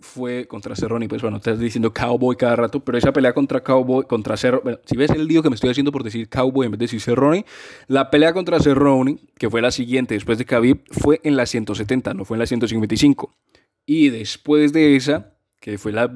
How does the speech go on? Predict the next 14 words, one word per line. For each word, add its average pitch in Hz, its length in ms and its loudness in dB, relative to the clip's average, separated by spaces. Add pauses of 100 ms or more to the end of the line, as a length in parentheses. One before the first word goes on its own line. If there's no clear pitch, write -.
única, 127 400 -2
la 104 100 2
última 110 300 2
que 120 60 0
ha - 20 2
ganado 117 240 2
en 120 40 2
la 117 60 2
ciento 123 220 -2
setenta, 127 440 0 (400)
él 127 320 2
pelea 139 460 4
contra 123 540 -2 (180)
Dustin 135 580 0